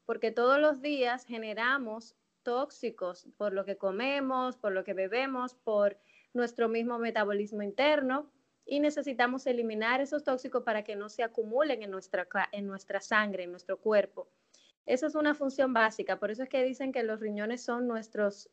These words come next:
filtros, como nuestros, como un colador, que el colador se encarga de,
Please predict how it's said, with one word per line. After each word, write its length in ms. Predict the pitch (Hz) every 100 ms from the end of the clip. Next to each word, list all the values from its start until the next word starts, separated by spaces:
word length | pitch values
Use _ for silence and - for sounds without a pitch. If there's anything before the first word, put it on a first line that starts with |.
| _
filtros, 580 | - 320 370 - 202 196
como 260 | 208 202
nuestros, 480 | 202 208 - 208 196 _ _ _
como 280 | - 226 233
un 60 | 247
colador, 640 | 311 294 240 196 196 262 _ _ _ -
que 80 |
el 80 | 220
colador 340 | 226 220 220 226
se 120 | 254
encarga 420 | 254 269 254 254
de, 320 | 254 269 294